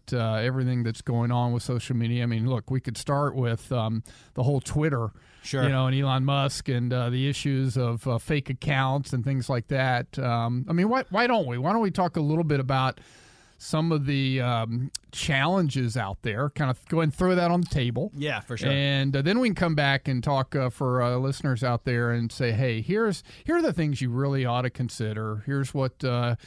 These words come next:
Speaker 1: you know, you can kinda go through and develop your plans." But, uh, let's, let's go and put the watch outs on the table.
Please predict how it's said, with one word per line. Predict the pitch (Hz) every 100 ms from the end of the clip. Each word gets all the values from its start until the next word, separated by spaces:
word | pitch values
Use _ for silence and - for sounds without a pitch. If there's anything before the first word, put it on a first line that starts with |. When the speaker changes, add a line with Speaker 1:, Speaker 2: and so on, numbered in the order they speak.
| - - -
Speaker 1:
you | 123
know, |
you | 117
can | 117 123
kinda | 113 135 120
go | 127
through | 127 131 117
and | 110
develop | 117 113 131 123
your | 113
plans." | 107 131 123 101 101 -
But, | 113 107 -
uh, |
let's, | 127 190 -
let's | 185
go | - 240
and | 196
put | 208
the | 147
watch | 120 127 131
outs | 90 -
on | 110 104
the |
table. | 101 101 107 -